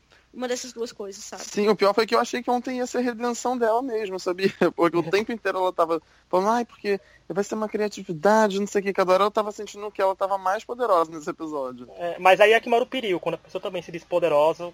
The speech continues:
Speaker 3: caminho desanda. A redenção vem mais quando a gente menos espera, sabe?
Speaker 2: Aconteceu muito isso também com a Adriana, de dela.
Speaker 3: É.
Speaker 2: Que ela,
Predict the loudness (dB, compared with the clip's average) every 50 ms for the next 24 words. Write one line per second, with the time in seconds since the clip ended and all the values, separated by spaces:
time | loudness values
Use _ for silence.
0 | _ _ -4 -4 -4 -4 -6 -8 -4 -2 -2 0 0 2 2 2 2 0 0 0
1 | 0 -2 -2 -2 -2 -2 0 0 0 4 4 4 4 2 -2 -2 -2 -4 -4 -6
2 | -6 -6 -8 -6 _ -2 0 0 0 0 0 0 0 0 -4 -12 -20 -20 -20 -20
3 | -18 _ -8 -4 0 2 2 2 2 0 0 0 0 2 2 0 2 0 0 0
4 | 2 0 -2 -2 -2 0 2 2 2 2 -2 -6 -4 -4 -6 -8 -12 _ _ _
5 | _ _ _ _ -10 -8 -6 -6 -8 -8 -12 _ _ _ _ _ -12 -10 -6 0
6 | 2 4 4 4 2 0 -4 -6 -12 -20 -20 _ _ _ _ -4 -2 -2 0 2
7 | 4 4 4 4